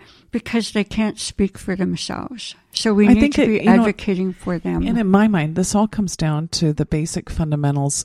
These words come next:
Speaker 2: of what is the common glue to all of our values in nursing, which is relationship.
Speaker 1: Yep.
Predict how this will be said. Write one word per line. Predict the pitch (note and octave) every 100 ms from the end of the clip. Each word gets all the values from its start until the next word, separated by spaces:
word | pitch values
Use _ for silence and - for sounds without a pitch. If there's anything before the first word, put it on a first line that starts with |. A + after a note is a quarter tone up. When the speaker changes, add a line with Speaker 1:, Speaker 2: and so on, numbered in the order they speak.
| -
Speaker 2:
of | C#3 C3 C3 C3+ - - _ _ _ _ _ _ _ _ -
what | D#3+ D3+ -
is | E3 D3+ - - -
the | - E3
common | - - F#3+ F3+
glue | D#3 D3+ D3+ D#3
to | E3 - -
all | D3+ C#3+
of | D3+
our | C#3+
values | C#3 C3 C#3 C3+
in | C#3
nursing, | C3+ - C#3
which | C3+ -
is | C#3 -
relationship. | G2+ G2+ - D#3 D3+ F3 F#3 -
Speaker 1:
Yep. | G3+